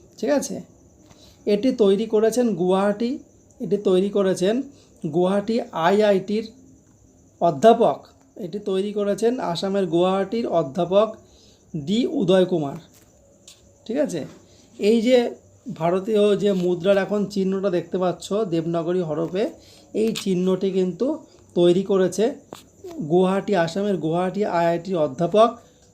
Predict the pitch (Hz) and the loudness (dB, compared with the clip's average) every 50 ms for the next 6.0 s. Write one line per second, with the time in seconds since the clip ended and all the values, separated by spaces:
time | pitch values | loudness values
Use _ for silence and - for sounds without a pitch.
0 | _ _ - 165 139 139 147 214 233 262 233 - - 277 208 156 190 202 196 190 | _ _ -14 -12 -8 -2 2 4 4 4 2 0 -4 -4 0 4 6 6 6 6
1 | 202 196 180 156 139 135 156 208 - - 202 175 175 165 - 196 190 180 190 160 | 2 0 -2 -2 -4 -8 -10 -14 -16 -12 -10 -8 -8 -6 -6 -6 -6 -4 -4 -6
2 | 156 151 - 180 180 156 139 143 - 165 156 - - - 160 135 131 165 185 233 | -6 -6 -4 -4 -4 -2 -2 -4 -6 -8 -10 -10 -10 -12 -12 -8 -6 -6 -6 -6
3 | 370 285 208 160 143 165 170 165 165 165 147 143 135 139 - - - - - - | -4 -4 -4 -2 0 2 0 0 0 -2 -4 -4 -6 -8 -10 -16 -20 -20 -20 -20
4 | - - - - - - - - _ - 175 208 220 214 196 151 135 151 190 190 | -20 -20 -20 -20 -20 -20 -20 -20 _ -6 -2 0 0 0 0 -2 -4 -4 -2 0
5 | 190 190 202 202 214 214 202 160 147 165 180 190 180 - - 214 208 220 233 233 | 0 0 2 2 2 2 0 0 0 2 2 0 0 -2 -2 0 2 2 2 0